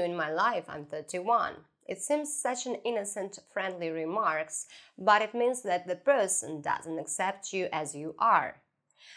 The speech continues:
Believe me, these remarks will result in humiliating criticism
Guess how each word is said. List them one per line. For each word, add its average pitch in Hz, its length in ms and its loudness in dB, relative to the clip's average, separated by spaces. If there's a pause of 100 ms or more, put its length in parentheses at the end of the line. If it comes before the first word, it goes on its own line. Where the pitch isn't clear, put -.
(140)
Believe 320 340 8
me, 311 260 2
these 349 320 2
remarks 330 640 2
will 233 240 0
result 220 640 0
in 208 100 -2
humiliating 208 880 -2
criticism 160 840 -4